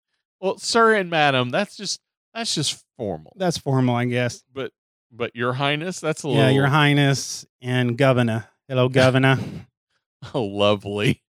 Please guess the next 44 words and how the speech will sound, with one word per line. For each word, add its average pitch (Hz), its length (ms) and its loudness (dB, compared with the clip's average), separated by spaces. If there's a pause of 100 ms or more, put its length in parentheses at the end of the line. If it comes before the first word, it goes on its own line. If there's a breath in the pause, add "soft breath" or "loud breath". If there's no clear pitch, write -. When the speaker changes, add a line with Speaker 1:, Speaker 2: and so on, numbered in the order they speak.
(260)
Speaker 1:
He 165 60 -6
Speaker 2:
Hello, 190 200 6
Speaker 1:
is 190 100 6
from 131 200 4
the 131 60 4
Speaker 2:
Governor. 127 160 4
Speaker 1:
eighteen - 340 0
hundreds. 131 720 0
<laughs> - 40 -20 (440 soft breath)
Speaker 2:
Yeah. 202 180 2 (100)
May 139 180 -2
I 151 100 2
clean 185 360 -2
your 156 140 0 (100)
chimney, 196 380 -2
Governor? 120 420 0
Speaker 1:
Oh, - 80 -20
my - 60 -20 (500 soft breath)
Speaker 2:
So, 208 400 4
Speaker 1:
goodness. 170 120 -2
Speaker 2:
uh, 160 320 4
so - 180 0
anyway, 131 500 2
uh, 135 420 -2
yes, 180 420 -8
uh, 131 280 -4 (680)
finally 165 360 -4
went 151 260 0
up 160 220 -2 (280)
just 139 300 -8
like 135 220 -4
a, 117 240 -4 (680)
just 139 160 -14
like 143 160 -10
the - 80 -20
self-taught 143 600 -4
rocket 131 320 -4
scientist 143 560 -8
he 139 120 -4
always 135 200 0
pledged 147 400 -8
he 143 100 -10
would. 143 500 -2
Uh, 123 340 -2